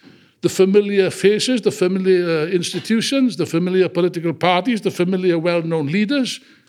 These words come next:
the familiar religions. They'll cling to that even when the situation becomes bad.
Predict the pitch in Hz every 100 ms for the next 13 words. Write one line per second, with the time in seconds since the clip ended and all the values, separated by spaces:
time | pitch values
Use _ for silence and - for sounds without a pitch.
0 | _ - - 175 190 196 190 180 160 170
1 | 185 175 285 233 262 254 - 294 339 320
2 | 240 165 214 226 277 269 269 240 - 208
3 | 196 180 170 147 139 139 - 131 196 202